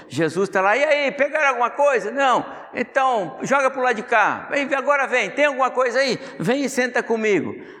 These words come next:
Aquele ato é o ato de congregar, é o ato de adorar. Ali vai rolar bênçãos, ali vai rolar perdão, ali vai rolar uma,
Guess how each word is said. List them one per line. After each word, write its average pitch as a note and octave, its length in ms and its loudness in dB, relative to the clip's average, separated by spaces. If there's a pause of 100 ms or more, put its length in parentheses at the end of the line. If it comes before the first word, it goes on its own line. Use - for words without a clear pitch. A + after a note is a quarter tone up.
Aquele A#3 460 2
ato G3 840 2 (300)
é A3 100 0
o A3 140 0
ato A3+ 320 -2
de A3 120 -8
congregar, A3 680 0
é G#3 80 -2
o G#3 120 -2
ato G#3+ 220 -2
de G3 140 -4
adorar. F#3 580 0 (400)
Ali F3 260 0
vai G3 140 2
rolar D3 400 2
bênçãos, D#3+ 760 -2 (220)
ali F3 260 2
vai E3+ 180 2
rolar C#3+ 340 2
perdão, C#3 1040 0 (240)
ali F3+ 320 0
vai F#3+ 220 0
rolar E3+ 920 2
uma, F3+ 840 -2